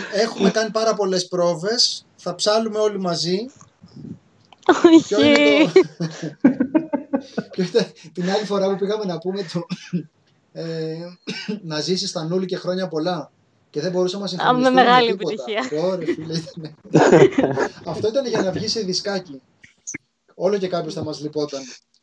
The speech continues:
Speaker 1: Λοιπόν, μαζευτήκαμε όλοι για να σας αποχαιρετήσουμε, γιατί θα κάνετε κάποιες μέρες να μας, ε, ξαναακούσετε.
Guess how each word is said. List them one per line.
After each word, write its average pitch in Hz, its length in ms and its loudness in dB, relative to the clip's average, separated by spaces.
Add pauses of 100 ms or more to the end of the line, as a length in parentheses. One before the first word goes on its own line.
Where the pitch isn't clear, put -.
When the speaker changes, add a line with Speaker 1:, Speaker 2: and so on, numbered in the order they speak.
(360)
Speaker 1:
Λοιπόν, 185 500 0
μαζευτήκαμε 208 800 -2
όλοι 233 120 0
για 226 140 2
να 208 100 0
σας 196 180 -4
αποχαιρετήσουμε, 185 920 -6
γιατί 220 180 -6
θα 196 80 -10
κάνετε 202 260 -4
κάποιες 180 360 -6
μέρες 175 300 -2
να 147 100 -8
μας, 139 220 -6
ε, 135 460 -8
ξαναακούσετε. 143 1000 -8